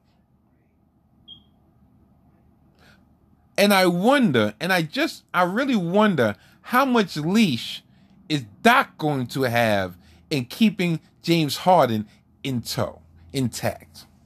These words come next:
in line. That's gonna be the interesting conflict. And trust and believe, because James, James Harden is such a passive-aggressive motherfucker.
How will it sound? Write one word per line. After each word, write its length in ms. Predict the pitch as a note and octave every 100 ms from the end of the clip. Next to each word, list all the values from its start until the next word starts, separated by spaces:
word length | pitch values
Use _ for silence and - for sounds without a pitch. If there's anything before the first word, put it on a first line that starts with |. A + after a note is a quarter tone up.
| _ _ _ -
in 180 | A2 G#2
line. 460 | F3 D#3+ B1+ - _ _ _ _ _ _ _ _ _ _ _ _ _ _ _ _ _ _ _ _ _ _ _ _ _ _ - - _ -
That's 220 | B3 C#4
gonna 220 | - A3
be 120 | F#3+ F3
the 80 |
interesting 720 | - D#3+ - C#3 B2 - A#2+ G#2+
conflict. 840 | A2+ F#2 E2 D2+ - _ _ - _ _ _ _ _ _ _ _ - - _ -
And 180 | F3
trust 380 | - - A3+ -
and 120 | F3+
believe, 460 | D3+ D3+ D#3 G2+ D#2 - -
because 260 | D3+ C#3
James, 360 | A#2 G3 A#3 G#3 - _ _ -
James 280 | A3+ A#3 -
Harden 340 | F#3 D3+ A#2+
is 100 | G#2+
such 240 | - F3+
a 80 | G2+
passive-aggressive 880 | - E3+ D3+ G2+ F#2 E2+ E3 - E2
motherfucker. 600 | F2 D2+ - D2 -